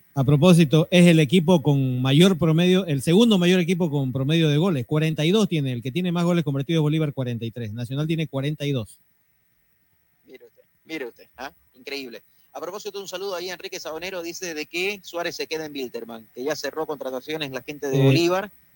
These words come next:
Speaker 2: acaba de titular ahí Marcelo Claure, y Suárez se queda en el cuadro aviador.
Speaker 1: Sí.
Speaker 2: Algo que me llamó la atención,
Speaker 1: Sí.
Speaker 2: eh, las declaraciones picantes, ¿no? de Pipo Jiménez, que la leía hoy en diez, decía el Pipo Jiménez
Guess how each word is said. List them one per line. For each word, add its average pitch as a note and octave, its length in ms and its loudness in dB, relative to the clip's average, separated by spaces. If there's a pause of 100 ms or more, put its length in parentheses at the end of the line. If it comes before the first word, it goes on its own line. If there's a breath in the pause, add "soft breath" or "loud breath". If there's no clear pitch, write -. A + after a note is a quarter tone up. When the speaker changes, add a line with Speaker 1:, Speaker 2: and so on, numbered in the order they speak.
(160)
Speaker 2:
acaba C#3 300 -4
de B2+ 60 -4
titular C3+ 480 -8
ahí C3 580 -12
Marcelo C3 320 -10
Claure, C3+ 540 -4 (420)
y B2 100 -14
Suárez D3 340 0
se B2 80 -8
queda C#3+ 220 -4
en C3+ 80 -14
el B2+ 100 -12
cuadro C3+ 400 -2
aviador. C3 440 0
Speaker 1:
Sí. E3+ 140 4 (160)
Speaker 2:
Algo B3 240 -4
que G#3 100 -6
me D#3+ 100 -10
llamó D#3 220 -6
la G3+ 80 -4
atención, F3 460 -4 (180)
Speaker 1:
Sí. C#3+ 80 -12
Speaker 2:
eh, C#3+ 200 -10
las C3+ 120 -6
declaraciones C3 480 -10
picantes, C#3+ 480 -8
¿no? C3 120 -18
de C3+ 60 -16
Pipo C#3 200 -18
Jiménez, C#3 260 -16
que B2 80 -16
la B2 80 -8
leía C3 360 -6
hoy C#3 120 -4
en B2+ 80 -8
diez, C#3+ 300 -4 (440)
decía C#3 640 0
el A#2+ 120 -8
Pipo C#3+ 260 -10
Jiménez D3 500 -8